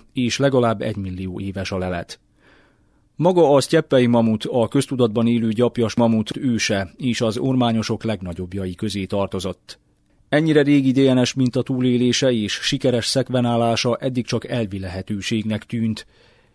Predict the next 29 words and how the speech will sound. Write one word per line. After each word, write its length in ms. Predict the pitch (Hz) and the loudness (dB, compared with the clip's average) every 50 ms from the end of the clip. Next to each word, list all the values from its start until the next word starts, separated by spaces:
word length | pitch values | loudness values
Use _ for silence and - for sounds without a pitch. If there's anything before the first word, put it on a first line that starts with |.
| _ _ _ | _ _ _
és 180 | 143 131 - | -2 0 2
a 60 | 135 127 | 4 4
lelet 320 | 139 143 143 131 123 - | 4 6 4 4 2 0
így 200 | - 165 147 135 | -6 -6 -2 0
is 120 | 131 120 | 0 0
legalább 440 | - 139 127 127 120 117 117 110 107 | 0 0 2 4 4 4 2 0 -2
kétszer 440 | - - 120 113 107 - - 107 98 | -2 -2 -2 -2 -2 -4 -8 -6 -6
annyi 180 | 98 95 98 101 | -4 -4 -4 -4
idős, 400 | 104 107 101 113 117 120 - - | -4 -2 -2 0 -2 -2 -2 -2
mint 200 | 131 120 110 - | -2 -2 0 0
az 220 | 117 113 101 - | 0 0 0 -2
eddigi 380 | 131 135 123 117 113 101 110 113 | -4 -4 -4 -4 -4 -2 -2 0
legrégebbi, 800 | 113 113 107 110 104 104 98 - 107 104 95 92 104 104 95 92 | 0 0 -2 -2 -4 -4 -4 -4 -6 -6 -6 -6 -6 -6 -6 -6
sikeresen 540 | - - 113 - - 90 87 85 - 104 101 | -6 -6 -6 -6 -8 -12 -10 -8 -8 -8 -6
analizált 640 | 104 104 110 107 107 107 - 120 110 107 104 - | -4 -4 -2 -2 -2 -2 -2 -4 -4 -4 -6 -4
minta, 420 | 120 120 120 107 - 123 110 101 - _ _ _ _ _ _ _ _ _ _ _ _ | -2 -2 -2 2 2 2 2 0 -2 _ _ _ _ _ _ _ _ _ _ _ _
amely 280 | - 135 127 127 127 123 | 0 2 4 4 4 4
egy 200 | 120 113 104 - - | 2 2 -2 -8 -4
pleisztocén 640 | - 131 120 110 92 - - 104 95 - 110 104 98 | 0 0 0 0 -2 -4 -8 -8 -6 -4 -4 -4 -4
korszakban 520 | - 120 113 - - 117 113 104 110 107 | -4 -4 -4 -4 -4 -6 -4 -2 -2 -2
élt 220 | 107 107 101 95 - | -2 -2 -4 -4 -6
lóból 500 | 110 104 107 101 98 90 95 90 87 85 | -8 -6 -6 -6 -6 -6 -8 -10 -8 -10
származott. 800 | - - 98 92 90 90 92 90 92 87 82 - _ - - _ _ _ _ _ _ _ _ _ _ _ _ _ _ _ _ _ _ _ _ _ _ _ _ _ _ | -8 -8 -8 -8 -6 -6 -6 -6 -6 -8 -8 -10 _ -20 -20 _ _ _ _ _ _ _ _ _ _ _ _ _ _ _ _ _ _ _ _ _ _ _ _ _ _
A 100 | - 131 | -2 0
világ 300 | 151 180 175 160 147 131 | 6 6 6 6 8 6
egyik 260 | 135 127 123 123 113 | 4 2 2 0 4
legrangosabb 680 | 135 143 139 123 120 117 113 110 113 - - 117 104 95 | 4 4 4 4 4 2 2 2 0 0 0 -2 -2 0
interdisziplináris 1040 | - 131 120 - 120 117 107 117 - - 117 110 - 120 113 113 110 110 107 107 - | -2 -2 0 0 0 0 0 -2 -2 -2 -6 -4 -2 -2 0 0 0 0 -2 -2 -2
szaklapjában, 920 | - 127 123 - - 120 113 - 123 120 117 113 110 117 113 110 107 - | 0 0 0 0 0 -2 -2 0 0 0 0 2 2 2 2 2 2 -2